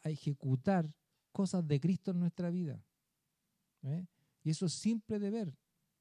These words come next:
Cuando hay un deportista de alto rendimiento, ¿qué es lo que hace ese deportista? Mete, me-, se mete a entrenar. ¿Y qué es lo que hace con el entrenamiento? Se mete conocimiento de entrenamiento. Entonces el tipo vive para eso, vive, respira. Hay un video súper bueno de,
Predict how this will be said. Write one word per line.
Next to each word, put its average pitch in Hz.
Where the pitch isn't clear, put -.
Cuando 139
hay 175
un 196
deportista 185
de 151
alto 175
rendimiento, 185
¿qué 190
es -
lo 208
que 214
hace 190
ese 175
deportista? 151
Mete, 170
me-, 151
se 160
mete 170
a 180
entrenar. 156
¿Y 120
qué 175
es -
lo 180
que 202
hace 185
con 175
el 170
entrenamiento? 156
Se 143
mete 151
conocimiento 147
de 180
entrenamiento. 123
Entonces 147
el 131
tipo 151
vive 196
para 190
eso, -
vive, 160
respira. 135
Hay 139
un 143
video 139
súper 165
bueno 180
de, 135